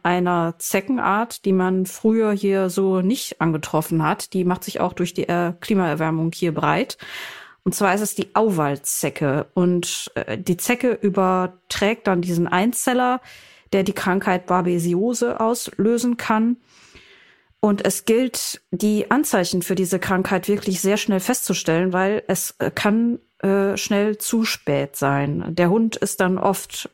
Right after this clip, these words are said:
erstmal so matt, frisst nicht, hat erstmal ganz, ähm, ja, indifferente, äh, Symptome. Und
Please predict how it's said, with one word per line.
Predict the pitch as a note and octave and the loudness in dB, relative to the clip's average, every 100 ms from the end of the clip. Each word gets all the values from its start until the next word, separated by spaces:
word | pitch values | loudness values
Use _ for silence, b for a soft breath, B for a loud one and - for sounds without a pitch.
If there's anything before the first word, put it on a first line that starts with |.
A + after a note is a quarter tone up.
| - | 0
erstmal | F#3 F#3 F#3 F3+ | 0 2 2 2
so | E3+ E3 | 2 2
matt, | E3+ A3+ - - | 2 0 -2 -14
frisst | - - A3+ - - | -14 -2 0 0 2
nicht, | G3+ G3+ - B B B B | 2 2 -4 B B B B
hat | - F#3+ | -4 0
erstmal | - F#3+ - F#3+ F3+ F3+ F3 E3 - _ - | 2 0 0 2 4 2 2 0 -6 _ 0
ganz, | E3+ F3 - - - | 4 4 0 -8 0
ähm, | F3 E3+ E3+ - | 2 4 0 0
ja, | F#3 | 0
indifferente, | E3 A3 A#3+ E3+ E3+ D#3+ E3+ - D#3+ D#3 D#3 | 2 2 2 0 0 2 0 0 0 0 -2
äh, | - D#3+ | -2 -2
Symptome. | D#3+ F3 F#3 - E3+ D#3+ D#3+ B3 B B B B B - | 0 0 0 0 0 2 2 0 B B B B B 0
Und | F3+ F3 F3 E3+ - | 2 4 2 -2 -6